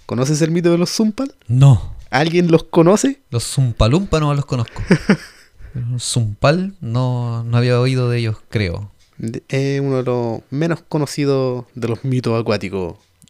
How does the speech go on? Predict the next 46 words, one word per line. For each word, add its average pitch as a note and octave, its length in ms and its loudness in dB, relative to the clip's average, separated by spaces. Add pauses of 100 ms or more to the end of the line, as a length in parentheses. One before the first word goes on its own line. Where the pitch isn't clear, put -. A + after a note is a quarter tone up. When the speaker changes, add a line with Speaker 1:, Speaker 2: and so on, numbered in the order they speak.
(140)
Speaker 2:
¿Es C3 140 -4
como A#2 1000 -2 (220)
el A#2+ 180 0
hombre C3 200 2
condimento? B2 600 -2 (180)
Speaker 1:
Claro, F#2+ 400 -4 (240)
<laughs> - 200 0
es F#3 140 -10
como D3 140 2
el C#3 60 6
hombre C#3 160 4
condimento C#3+ 500 4
de C3 60 4
Batman. A2 340 0 (220)
Speaker 2:
Ya, F#2+ 200 -4 (120)
ok. B2 100 -4 (1080)
Speaker 1:
Y A#2+ 120 -2
de C3+ 80 4
hecho E3 120 4
lo D#3 60 4
quise F3 160 6
agregar D#3+ 320 4
por D3+ 140 0
eso D#3+ 120 -2
mismo, D#3+ 220 2
porque A#2+ 760 -6
es, - 60 -14
es - 60 -14
tan C3 180 -8
poco C#3 200 -2
conocido C#3+ 420 -2
y A#2+ 140 -4
queremos A#2 600 -6
meter A2+ 300 -4
cosas A#2+ 320 -6 (260)
más A2+ 260 -6
diferentes B2 440 -2
a A2+ 60 -2
lo C3+ 60 2
Speaker 2:
Sí. C#3 60 0
Speaker 1:
que A2+ 80 0
es A2+ 80 -2
la G#2+ 100 -4
pincoya, G2+ 580 -6
el G2 120 -8
caleuche. G2+ 800 -8